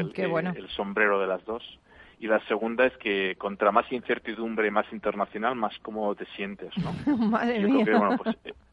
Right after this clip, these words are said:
Speaker 2: es-, eso marca un poco la decisión. Pero esto, bueno, luego te haces más mayor y si es cierto que, bueno, pues a, a que me sigue encantando viajar y demás, pues empiezas a apreciar, no sé, yo sí me encan-, no me gu-, nunca me gustan las ciudades pequeñas y ahora, bueno,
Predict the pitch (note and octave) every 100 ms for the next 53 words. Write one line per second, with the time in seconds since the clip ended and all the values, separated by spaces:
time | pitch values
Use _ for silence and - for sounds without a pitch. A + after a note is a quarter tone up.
0 | - A2+ A#2+ A#2+ B2 - A#2+ B2 A#2+ A#2+
1 | A2 A#2 A#2+ A#2 A2 G#2 G2+ G2 G2 G2
2 | - A2 G2 - C#3 C#3 G#2+ G#2+ A#2 C3
3 | C3+ B2+ B2 A#2+ C3 E3+ - - - -
4 | G#2+ - G#2 - G#2 G#2+ G2 F2+ F2+ G2
5 | F#2 F#2 G2 F#2+ F#2+ F#2 G#2+ G#2 G#2 G#2
6 | G2 G2+ F#2+ F#2+ - G2 F#2+ G2+ B2 -
7 | - - - _ - G2 - F#2 G#2+ G#2
8 | G#2 G2+ G2+ G2 - F#2+ - _ _ _
9 | _ G2+ - E2+ - - G2+ G#2+ G2+ G#2+
10 | - A#2+ C3 C3 C3 D3+ D3+ C#3+ - C3
11 | B2+ B2+ - A#2 C3+ C#3+ D#3 - - -
12 | - - G#2+ A2+ A2 G2 F2+